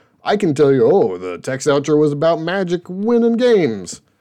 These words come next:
That's it. That's all I can tell you because text outros fucking suck. They don't teach you anything. It's like a shit documentary. Documentaries barely teach you anything, <laughs> first off. Then, on top of that,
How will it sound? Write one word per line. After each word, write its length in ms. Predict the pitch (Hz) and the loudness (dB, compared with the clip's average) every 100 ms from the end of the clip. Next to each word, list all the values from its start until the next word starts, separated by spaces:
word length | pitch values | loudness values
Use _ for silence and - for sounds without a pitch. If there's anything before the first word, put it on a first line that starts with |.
| _ _ _ _ | _ _ _ _
That's 280 | 156 190 180 | 0 0 2
it. 300 | 233 233 - | 2 2 -2
That's 220 | 147 151 | -6 -2
all 160 | 165 170 | 0 0
I 80 | 180 | -2
can 160 | 170 | -2
tell 200 | 196 202 | 0 2
you 120 | 196 | 2
because 280 | 110 113 135 | -2 -6 -6
text 280 | 135 147 151 | -2 -4 -2
outros 380 | 165 160 180 175 | -2 0 -2 -2
fucking 300 | 170 180 175 | -6 -4 -6
suck. 320 | - 185 180 | -2 -4 -2
They 120 | - | -2
don't 180 | 156 139 | -2 -2
teach 240 | 175 156 | -4 -4
you 120 | 165 165 | -2 0
anything. 400 | 180 - 120 98 | 0 -2 -2 -4
It's 100 | 120 | -8
like 140 | 123 | -10
a 40 | |
shit 440 | - - - 156 143 | -8 -6 -4 -4 -4
documentary. 580 | 151 143 156 180 170 117 | -6 -4 -4 -2 -4 -4
Documentaries 680 | 151 202 151 190 180 120 - _ | -4 -2 0 2 2 -2 -6 _
barely 340 | 123 127 113 110 | -4 -2 -2 -4
teach 240 | 127 120 | -4 -4
you 140 | 113 107 | -2 -2
anything, 480 | 113 104 95 113 | -4 -4 -6 -8
<laughs> 0 | |
first 640 | 110 123 - 160 - - - | -8 -12 -4 -2 -2 -4 -8
off. 340 | 92 92 - _ _ _ - | -8 -10 -14 _ _ _ -8
Then, 500 | 131 190 175 139 135 _ _ - | 0 2 2 0 -6 _ _ -8
on 160 | - 127 | -6 0
top 240 | 160 143 | 0 0
of 100 | 110 | -2
that, 280 | 107 101 | -2 -6